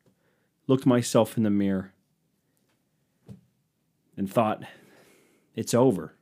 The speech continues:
That's literally what I thought. I thought, "It's over." Like a professional athlete of twenty-year career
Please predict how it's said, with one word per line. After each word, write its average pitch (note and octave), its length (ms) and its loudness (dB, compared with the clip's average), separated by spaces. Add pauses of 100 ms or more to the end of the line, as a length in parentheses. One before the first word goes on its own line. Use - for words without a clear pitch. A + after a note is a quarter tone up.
(1300)
That's - 160 -10
literally C#3 200 6
what C3 120 4
I A#2 60 2
thought. A2+ 260 0
I E2+ 60 -10
thought, A2 200 -2
"It's G#2 140 -6
over." G#2 380 -2 (1300)
Like A#2 160 -2
a - 20 -2
professional A#2+ 640 0
athlete G2+ 440 -4
of - 120 -20
twenty-year A2+ 560 0
career F2+ 540 -10